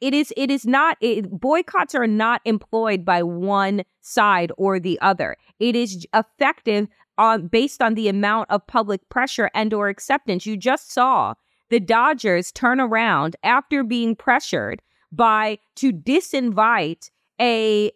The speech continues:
L G B T Q, uh, com-, uh, organization from, like, I guess their parade or their game or, like, whatever. And now they were pressured by the right to do that.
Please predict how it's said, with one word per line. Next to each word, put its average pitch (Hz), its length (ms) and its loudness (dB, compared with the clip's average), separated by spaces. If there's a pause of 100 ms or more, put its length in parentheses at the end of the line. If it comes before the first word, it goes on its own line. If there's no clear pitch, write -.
L 240 160 2
G 240 160 -2
B 240 180 -4
T 240 240 -4
Q, 240 400 -4 (160)
uh, 196 380 2 (200)
com-, 240 220 2
uh, 196 300 2 (260)
organization 220 1000 0 (680)
from, 254 380 0
like, 220 240 0
I 196 100 0
guess 202 200 0
their 190 160 0
parade 240 500 0
or 190 140 2
their 175 140 0
game 233 380 0
or, 185 140 2
like, 180 160 -2
whatever. 208 540 0 (480)
And 254 520 0 (320)
now 240 640 2
they 233 120 0
were 247 120 0
pressured 269 500 -2
by 214 200 2
the 202 100 -2
right 190 320 -2
to - 100 -10
do 185 200 -4
that. 180 340 2